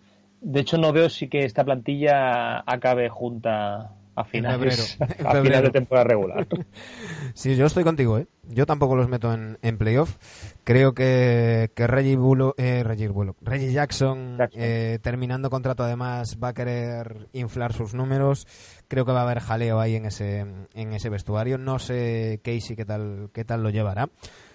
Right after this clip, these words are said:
Speaker 2: pero me da que, que también va a haber movimiento en, en febrero. Eh, antes del All-Star no creo que, que continúe esta misma plantilla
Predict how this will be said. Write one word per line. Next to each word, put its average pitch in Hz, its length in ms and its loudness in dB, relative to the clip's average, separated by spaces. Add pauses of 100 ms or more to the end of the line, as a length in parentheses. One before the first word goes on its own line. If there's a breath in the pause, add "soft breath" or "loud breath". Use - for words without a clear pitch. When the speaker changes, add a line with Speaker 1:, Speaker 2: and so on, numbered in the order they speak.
(280 loud breath)
Speaker 2:
pero 104 920 2 (280)
me 113 220 -4
da 147 240 0 (340)
que, 107 640 0
que 110 100 -8
también 107 340 -4
va 120 60 0
a - 20 2
haber 131 180 0
movimiento 123 680 -2
en, 104 720 -8
en 120 180 0
febrero. 127 460 2 (420)
Eh, 101 640 -2
antes 117 260 -4
del 117 120 -2
All-Star 117 540 -4 (120)
no 117 220 -4
creo 117 220 0
que, 110 320 -2
que 104 120 -10
continúe 110 400 0
esta 107 240 -2
misma 110 260 0
plantilla 104 480 0